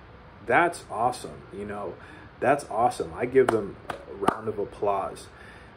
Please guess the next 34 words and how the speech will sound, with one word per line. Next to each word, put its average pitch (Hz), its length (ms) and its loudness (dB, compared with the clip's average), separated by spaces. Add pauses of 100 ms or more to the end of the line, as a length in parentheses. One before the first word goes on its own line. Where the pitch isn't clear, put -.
But 120 220 4
I 143 180 4
am 113 260 2
not 139 380 2
going 113 300 0
to 95 140 -6
stress - 580 0
myself - 560 -8 (360)
if 113 220 -2
I 113 140 8
am 87 260 -6
not 101 240 -2
at 101 160 -6
their 90 140 0
level 101 420 2
yet, - 380 -12 (280)
okay? 95 440 -6 (520)
I - 60 -4
feel 147 220 4
like 123 320 4
a 90 40 -8
lot 98 360 2
of 139 120 2
people 90 600 0 (280)
that 98 120 -2
are 85 200 -6
coming 123 540 -2
into 107 880 -4 (400)
this 80 160 -4
space, 107 520 -2 (300)
right, 98 420 0 (1160)
uh, 95 520 0 (300)
you 104 80 -8
know, 90 240 -8